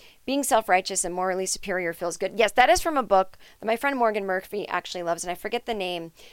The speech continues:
But for me, it's not that I'm offended by people. I'm just like, that isn't,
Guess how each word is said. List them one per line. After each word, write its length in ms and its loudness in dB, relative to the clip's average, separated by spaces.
But 100 -4
for 160 -4
me, 220 0
it's 180 -4
not 120 2
that 80 -2
I'm 100 0
offended 400 -2
by 140 2
people. 520 -4
I'm 120 -2
just 240 -2
like, 220 0
that 180 6
isn't, 360 0